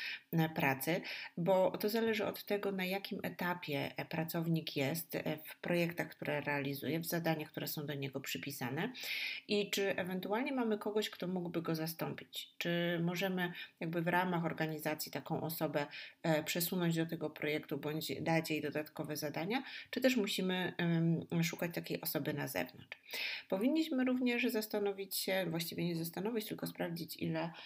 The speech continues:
mm, ile urlopu pracownik, e, ma do wykorzystania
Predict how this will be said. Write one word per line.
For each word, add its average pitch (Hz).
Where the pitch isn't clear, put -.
mm, 165
ile 180
urlopu 190
pracownik, 160
e, 160
ma 156
do 156
wykorzystania 156